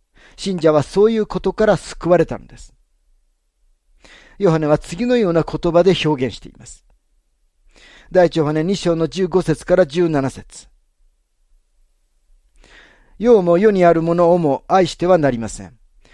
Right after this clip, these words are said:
もし誰でも世を愛しているなら、その人のうちに御父を愛する愛はありません。すべての世にあるもの、すなわち肉の欲、目の欲、暮らし向きの自慢などは、御父から出たものではなく、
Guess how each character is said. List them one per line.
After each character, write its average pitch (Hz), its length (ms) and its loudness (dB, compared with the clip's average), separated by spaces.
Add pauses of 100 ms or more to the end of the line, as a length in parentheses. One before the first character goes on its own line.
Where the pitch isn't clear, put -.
(140)
も 226 140 0
し 165 200 -4
誰 220 220 4
で 147 120 0
も 117 360 -8
世 220 240 0
を 165 120 6
愛 185 120 2
し - 100 -8
て 156 100 -2
い - 40 2
る 135 60 0
な 120 120 -6
ら、 98 240 -10 (180)
そ 180 200 -4
の 202 100 -2
人 175 200 -6
の 170 100 -2
う 165 80 0
ち 156 160 -8
に 165 120 -4
御 156 140 -2
父 - 340 -8
を 214 220 2
愛 185 140 2
す - 180 -6
る 170 200 -4
愛 175 200 2
は 165 140 4
あ 156 40 2
り 127 80 -4
ま 104 100 -10
せ 92 140 -18
ん。 87 100 -20 (1000)
す - 160 -8
べ 208 120 4
て 170 140 0
の 185 140 2
世 196 120 4
に 180 120 2
あ 160 80 6
る 156 80 0
も 131 140 -6
の、 95 220 -16 (180)
す - 160 -10
な 175 100 2
わ 151 120 2
ち 190 340 -8 (240)
肉 165 320 -2
の 214 140 2
欲、 139 420 -2 (500)
目 202 160 0
の 190 140 0
欲、 120 480 -4 (260)
暮 202 200 0
ら 214 40 0
し 208 140 -8
向 190 140 -4
き 185 120 -8
の 190 100 0
自 139 180 -4
慢 175 160 0
な 156 180 -2
ど 131 100 -2
は、 156 280 2 (240)
御 165 120 -4
父 - 280 -14
か 214 140 0
ら 180 100 4
出 202 120 2
た 170 140 0
も 165 100 -4
の 170 120 -2
で 170 100 2
は 185 100 4
な 160 140 0
く、 98 320 -14